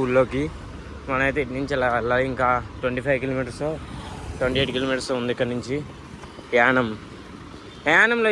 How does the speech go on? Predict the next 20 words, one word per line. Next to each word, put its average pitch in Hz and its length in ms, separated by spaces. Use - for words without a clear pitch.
ఏం 233 160
ఫేమస్ 196 340
మీకు 156 180
తెలిస్తే 202 240
కామెంట్ 202 320
చేయొచ్చు 143 320
కదా. 165 160
ఏంటి 202 260
మరి, 156 180
కామెంట్ 196 300
చేయండి 208 420
మరి. 165 180
ఎందుకు 175 280
అనుకుంటున్నారు? 202 500
ఎందుకంటే 156 520
అది 175 160
అందరికీ 143 380
ఫేమస్ 151 380
కదండి 165 340
యానం. 151 280